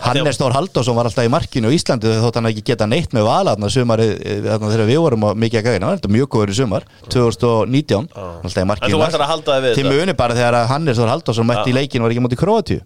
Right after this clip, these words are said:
Speaker 1: Nei, hvað var það tvö þúsund og nítján í júní?
Speaker 2: Eh, Tyrklandi.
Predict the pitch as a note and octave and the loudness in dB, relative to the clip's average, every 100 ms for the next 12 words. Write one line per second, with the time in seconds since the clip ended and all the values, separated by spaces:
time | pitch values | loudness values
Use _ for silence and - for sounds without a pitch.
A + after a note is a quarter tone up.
0 | _ - G#2+ G2 - - _ _ _ A#2 | _ -20 -20 -20 -20 -20 _ _ _ -2
1 | G#2+ A#2+ A2 G#2 G2+ A#2 G2+ A2 A2 A2 | 0 0 0 0 0 0 0 0 0 0
2 | G2+ G#2 G2 E2+ - - F2 - D3 - | 0 0 0 -2 -6 -12 -12 -8 -6 -6
3 | E2 | -8